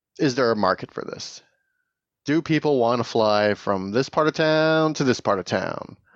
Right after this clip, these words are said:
From, you know, from here to here without dealing with, uh, traffic with, with the rest of us schlubs?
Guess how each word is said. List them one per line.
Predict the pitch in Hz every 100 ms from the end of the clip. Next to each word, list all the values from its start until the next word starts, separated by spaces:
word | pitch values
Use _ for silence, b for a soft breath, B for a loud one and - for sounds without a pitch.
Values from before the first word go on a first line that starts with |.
| b b b _
From, | - 104 -
you | 127
know, | 104
from | 107 117
here | 175 190
to |
here | 170 170 143 123 117
without | 123 117 113 110
dealing | 113 107 101
with, | 101 101 - -
uh, | - 87
traffic | - 92 92 - - B B
with, | - 104 -
with | 117 104
the | 104
rest | 101 98 107
of | 98
us | 101
schlubs? | - - 80 - - -